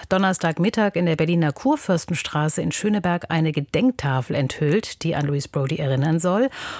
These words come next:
Und Mitinitiator ist Professor Robbie Aitken von der Sheffield Hallam University in England.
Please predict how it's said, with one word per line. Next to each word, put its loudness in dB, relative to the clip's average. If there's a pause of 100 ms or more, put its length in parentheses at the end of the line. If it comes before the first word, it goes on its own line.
(160)
Und 0
Mitinitiator 2
ist -2
Professor 0
Robbie 0
Aitken 0
von 0
der 2
Sheffield -2
Hallam 2
University 0
in 2
England. 2